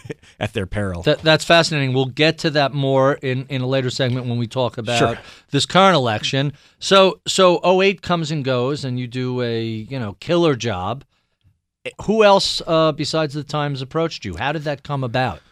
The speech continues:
Speaker 1: We had, uh, four or five or six conversations with different people, and I,
Speaker 2: Mm-hmm.
Speaker 1: you know, I try and be respectful of those conversations. But there
Speaker 2: Mm-hmm.
Speaker 1: was, there was a lot of interest. I mean, I think people knew how big a story two thousand eight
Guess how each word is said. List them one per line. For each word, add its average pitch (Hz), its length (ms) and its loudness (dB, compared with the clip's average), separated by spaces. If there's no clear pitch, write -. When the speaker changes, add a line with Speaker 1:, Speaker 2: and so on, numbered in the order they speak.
Speaker 1:
We 254 160 4
had, 240 500 6
uh, 135 280 6
four 170 540 0
or 143 60 2
five 131 340 0
or 127 80 -2
six - 280 -6
conversations 170 640 2
with 165 80 -4
different 170 260 2
people, 233 400 2
and 127 180 4
I, 113 120 4
Speaker 2:
Mm-hmm. 110 80 -6
Speaker 1:
you 120 80 -2
know, 92 100 -2
I 101 80 -4
try 107 180 -4
and 110 80 2
be 113 60 0
respectful 107 640 -2
of 104 80 -2
those 113 320 0
conversations. 143 840 -2
But 127 160 2
there - 80 2
Speaker 2:
Mm-hmm. 175 40 4
Speaker 1:
was, 175 160 2
there 180 120 -2
was 180 120 2
a 196 40 2
lot 214 180 6
of 165 60 4
interest. 143 460 2
I - 20 2
mean, 131 140 2
I 127 40 2
think 127 200 0
people 127 240 -2
knew 123 240 2
how 120 100 0
big 117 220 0
a 110 60 -2
story 117 220 -2
two 113 140 -8
thousand 110 300 0
eight 123 200 0